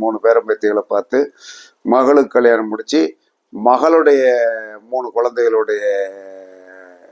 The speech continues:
மூ-, எல்லாத்தையும் பார்த்தாங்க. அப்ப இதை நான்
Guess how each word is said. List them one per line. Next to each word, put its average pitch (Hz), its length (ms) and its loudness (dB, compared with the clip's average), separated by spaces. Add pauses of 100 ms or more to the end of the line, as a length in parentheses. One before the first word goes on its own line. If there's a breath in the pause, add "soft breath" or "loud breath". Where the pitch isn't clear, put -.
(540)
மூ-, 113 400 4
எல்லாத்தையும் 123 400 2
பார்த்தாங்க. - 320 -6 (1300 soft breath)
அப்ப 101 280 2 (1040)
இதை 147 360 6 (1500)
நான் 156 460 2